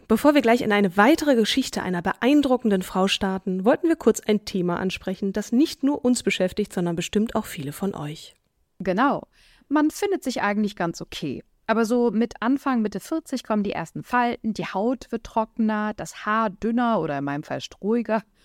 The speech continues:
Speaker 2: Und irgendwie fühlt sich alles nicht mehr ganz so straff an, wie man es gerne hätte, oder?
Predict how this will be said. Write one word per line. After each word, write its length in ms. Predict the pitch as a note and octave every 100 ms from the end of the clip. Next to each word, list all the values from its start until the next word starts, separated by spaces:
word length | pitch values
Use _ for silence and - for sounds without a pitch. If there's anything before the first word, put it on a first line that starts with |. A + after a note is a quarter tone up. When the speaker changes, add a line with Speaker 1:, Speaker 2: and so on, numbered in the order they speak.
| _ _ -
Speaker 2:
Und 140 | A3+
irgendwie 380 | B3 B3+ C#4 A3+
fühlt 260 | - A#3+ A#3+
sich 200 | A3+ -
alles 260 | A3+ A#3+
nicht 120 | A3+
mehr 140 | G3+ F#3+
ganz 200 | F3 F#3
so 40 |
straff 360 | F#3+ - D#3 -
an, 160 | F#3 E3+
wie 60 |
man 160 | D#3 D#3
es 120 | -
gerne 200 | C#3+ C#3
hätte, 420 | D3+ D3+ - C#3
oder? 280 | D#3 E3+